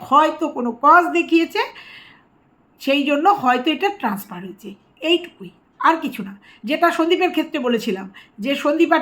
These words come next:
টিনুর কেসটা কোনো মতেই ট্রান্সফার হবে না, কারণ ওটা এ-, ওয়েস্ট বেঙ্গলের মধ্যেই কেস, আর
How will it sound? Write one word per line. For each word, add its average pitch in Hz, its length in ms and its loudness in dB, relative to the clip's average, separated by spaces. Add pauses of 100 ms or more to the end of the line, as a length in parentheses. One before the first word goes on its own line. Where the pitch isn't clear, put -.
টিনুর 311 260 -2
কেসটা 320 300 -2
কোনো 302 260 -4
মতেই 262 420 0
ট্রান্সফার 208 340 -6
হবে - 240 -20
না, - 60 -20 (340)
কারণ 269 320 0
ওটা 262 400 2 (360)
এ-, 233 240 -2 (280)
ওয়েস্ট 254 220 0
বেঙ্গলের 269 400 0
মধ্যেই 220 380 2
কেস, 349 300 0 (420)
আর 294 180 6